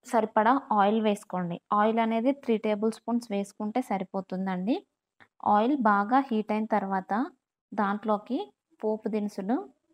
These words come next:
వేసుకోవాలండి. టూ టేబుల్ స్పూన్ పోపు దినుసులు వేసుకోండి. ఈ పోపు దినుసుల కోసం శనగపప్పు, ఆవాలు, జీలకర్ర and అలాగే సాయి మినపప్పు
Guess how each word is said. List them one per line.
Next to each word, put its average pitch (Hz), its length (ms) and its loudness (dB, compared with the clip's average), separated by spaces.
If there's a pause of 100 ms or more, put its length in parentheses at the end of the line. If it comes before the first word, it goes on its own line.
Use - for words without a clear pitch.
(140)
వేసుకోవాలండి. 196 760 -2 (280)
టూ 240 160 0
టేబుల్ 214 360 -2
స్పూన్ 302 300 -4 (340)
పోపు 214 240 0
దినుసులు 208 380 -6
వేసుకోండి. 185 520 -4 (480)
ఈ 240 80 -4
పోపు 220 320 -2
దినుసుల 262 360 -2
కోసం 202 420 -4 (540)
శనగపప్పు, 208 800 0 (340)
ఆవాలు, 202 540 2 (200)
జీలకర్ర 202 640 0 (100)
and 208 220 -2
అలాగే 208 360 2
సాయి 208 260 -2
మినపప్పు 202 600 -4